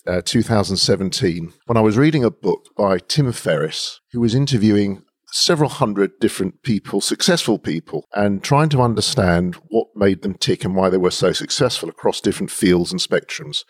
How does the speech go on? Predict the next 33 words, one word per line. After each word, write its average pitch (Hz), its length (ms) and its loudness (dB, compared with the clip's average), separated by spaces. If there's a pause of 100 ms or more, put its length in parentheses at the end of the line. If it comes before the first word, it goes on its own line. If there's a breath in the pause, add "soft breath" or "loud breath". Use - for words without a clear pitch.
(600 loud breath)
And 110 80 -2
one 139 140 6
of 180 80 2
the 165 80 2
things 120 220 0
that - 160 0
came - 260 2
out 104 240 2
time 165 300 4
and - 100 2
time 110 260 0
again 87 440 0 (240)
was 107 160 -6
that - 180 0
a - 60 -10
lot 117 240 2
of 127 80 2
them 127 140 0
did - 340 -2 (300)
some 104 280 -2
form 95 300 -6
of 98 100 -6
meditation. 165 680 0 (200)
So - 140 0
when 147 120 4
I 185 80 2
got - 260 0
back 117 240 -2
at - 80 -6
the - 40 -18
beginning 101 400 -2
of, 85 220 -8
uh, 98 300 4